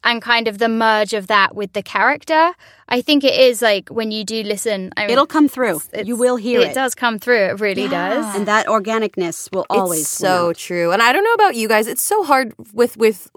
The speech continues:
Speaker 4: the, just the V O specific auditions from home. And I know we're really talking about animation, but, you know, there were, there were in the, in the olden times before covid, there were callbacks where you would go in person. And, you know, that feeling. Like, I have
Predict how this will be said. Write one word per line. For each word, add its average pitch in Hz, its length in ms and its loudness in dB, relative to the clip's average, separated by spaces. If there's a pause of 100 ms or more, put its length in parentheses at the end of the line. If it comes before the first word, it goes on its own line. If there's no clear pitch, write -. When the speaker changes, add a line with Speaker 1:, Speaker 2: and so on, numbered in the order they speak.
(100)
Speaker 4:
the, 190 380 0
just 180 200 -8
the 190 100 -4
V 185 300 -2
O 185 80 2
specific 180 460 -6
auditions 175 480 -6
from 170 140 -6
home. 170 200 -2
And 160 80 -2
I 160 40 -2
know 165 120 -2
we're 165 140 0
really 156 220 0
talking 160 300 -2
about - 140 -6
animation, 151 540 -4
but, 156 240 4 (680)
you 254 200 -2
know, 311 100 4
there 302 100 -2
were, 330 180 0
there 294 200 -2
were 294 320 0 (400)
in 233 200 0
the, 208 280 0
in 233 140 -2
the 208 160 0
olden 214 340 2
times 165 440 0
before 214 340 -2
covid, 156 420 -2 (360)
there 269 120 6
were 311 140 0
callbacks 185 440 4
where 185 80 0
you 170 60 0
would 170 100 -2
go 160 140 2
in 160 100 -2
person. 226 640 -2 (500)
And, 294 220 0
you 320 100 4
know, 339 420 2 (240)
that 254 220 4
feeling. 220 680 -2
Like, 226 240 0
I 220 180 6
have 269 180 2